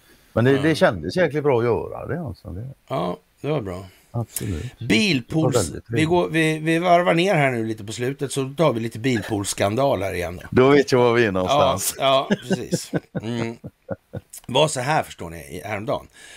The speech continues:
Speaker 2: att en av kommunens bilar stoppades av polisen mitt i natten när de var på väg till en nattklubb i Sundsvall, alltså. Polisen har nu rapporterat händelsen till kommunledningen.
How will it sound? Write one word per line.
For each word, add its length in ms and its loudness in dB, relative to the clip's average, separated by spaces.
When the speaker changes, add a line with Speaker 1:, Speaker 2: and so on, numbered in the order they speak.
Speaker 2:
att 280 0
en 240 2
av 80 -2
kommunens 720 -6
bilar 600 0
stoppades 600 -6
av 100 -8
polisen 600 -2
mitt 260 -6
i 40 -2
natten 400 -2
när 140 -6
de 40 -6
var 140 -6
på 140 -6
väg 140 -6
till 120 -10
en 160 -6
nattklubb 600 -4
i 20 -14
Sundsvall, 420 -14
alltså. 220 -16
Polisen 400 2
har 160 0
nu 100 -6
rapporterat 460 -4
händelsen 500 -4
till 80 -18
kommunledningen. 920 -6